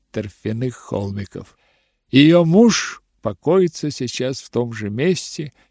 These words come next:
и у каждого из них сверху стоит простое надгробие, а в ногах установлена серая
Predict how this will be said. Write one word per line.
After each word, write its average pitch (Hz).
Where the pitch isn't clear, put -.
и 117
у 117
каждого 175
из 139
них 160
сверху 135
стоит 135
простое 190
надгробие, 98
а 110
в 110
ногах 123
установлена 139
серая 117